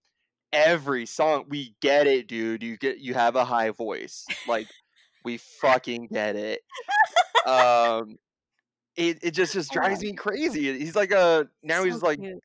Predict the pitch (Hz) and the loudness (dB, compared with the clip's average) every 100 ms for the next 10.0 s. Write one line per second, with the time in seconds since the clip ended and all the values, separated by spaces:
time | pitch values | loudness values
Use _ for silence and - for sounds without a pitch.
0 | - 196 170 139 127 139 123 120 113 107 | -12 -12 -12 -12 -4 0 2 2 -2 -4
1 | 113 - 147 147 - 151 165 135 131 127 | -2 -2 -2 -4 -6 -6 -4 -4 -4 0
2 | 131 131 135 139 135 135 _ - _ _ | 2 2 0 0 0 -4 _ -20 _ _
3 | _ - 147 151 156 160 160 156 147 143 | _ -6 0 2 2 2 2 0 -2 -2
4 | 135 139 131 135 139 147 160 180 196 175 | 0 0 2 2 2 2 2 2 0 0
5 | 165 156 156 151 160 143 131 135 143 123 | -2 0 -2 -2 -4 0 0 0 0 -2
6 | 120 - - 123 - 127 135 135 127 - | -4 -6 -6 -6 -2 -2 0 -2 -2 -2
7 | 127 123 - 123 117 120 117 - - 123 | -2 -2 -6 -8 -6 -6 -6 -8 -10 -6
8 | 113 - 113 107 107 113 110 107 _ - | -6 -4 -4 -4 -4 -8 -10 -10 _ -20
9 | - 285 - 131 - - - 302 - | -12 -10 -10 -14 -20 -6 4 6 6